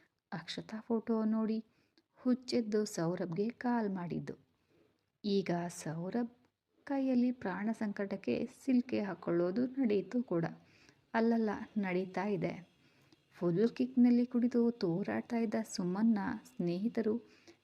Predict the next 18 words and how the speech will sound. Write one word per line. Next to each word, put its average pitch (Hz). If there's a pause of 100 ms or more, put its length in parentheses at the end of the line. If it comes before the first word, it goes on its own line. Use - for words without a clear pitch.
(140)
ತಮ್ಮ 262 (180)
ಸ್ನೇಹಿತ 175
ಹಾಗೆ 190
ಇದ್ದಕ್ಕಿದ್ದಂತೆ 196
ಗಾಳಿಯ 175
ಹಲ್ಲಿ 196
ಆಡ್ತಾ 165
ಇರೋದನ್ನ 190
ನೋಡಿ 190 (600)
ಅದು 240
ತಮ್ಗೆ 214
ಏರಿದ 180 (100)
ಮತ್ತಿನ 190
ಮಹಿಮೆ 190
ಏನೋ 175 (200)
ಅಂತ 240 (200)
ಅನ್ಕೊಂಡು 190
ಕಣ್ಣನ್ನ 233